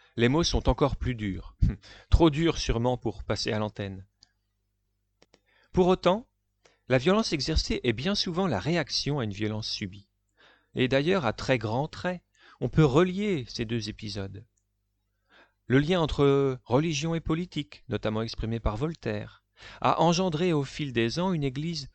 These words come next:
de plus en plus éloignée de sa vocation évangélique.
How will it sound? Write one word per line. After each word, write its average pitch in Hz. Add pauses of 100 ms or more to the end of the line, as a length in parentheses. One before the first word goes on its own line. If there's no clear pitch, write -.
(220)
de 120
plus 180
en 139
plus 135
éloignée 139 (200)
de 110
sa 120
vocation 117
évangélique. 117